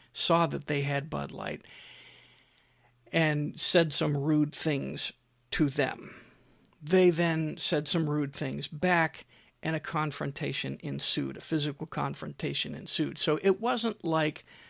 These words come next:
uh, they walked out with the Bud Light and two guys with maga hats on carrying ropes attacked them and started beating them.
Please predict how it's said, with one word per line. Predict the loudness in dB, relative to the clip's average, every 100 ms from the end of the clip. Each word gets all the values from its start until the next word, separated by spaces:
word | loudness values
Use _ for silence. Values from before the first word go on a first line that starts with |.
| -20 -20 -20 -20 -20 -20 _
uh, | 4 4 4 2 0 -6 -16 _ _ _ _ -4
they | 2 4
walked | 6 6 4 2
out | 0 0
with | -2 -4
the | -2
Bud | 0 0
Light | 0 -2 -2 -2
and | -2 0
two | 0 2
guys | 2 0 -2 -4 -6
with | -4 -4 -2
maga | 0 0 0 -2
hats | -4 -2 0 0
on | 0 -2 -2 -4 -8 -12
carrying | 0 2 2 2 -2 0
ropes | 0 0 -2 -4 -6 -14 -20 _ _ _ _ _ -6
attacked | -6 -6 4 4 4 0
them | 0 0
and | 0
started | 0 0 0 -2
beating | 0 0 -2 -10
them. | -12 -16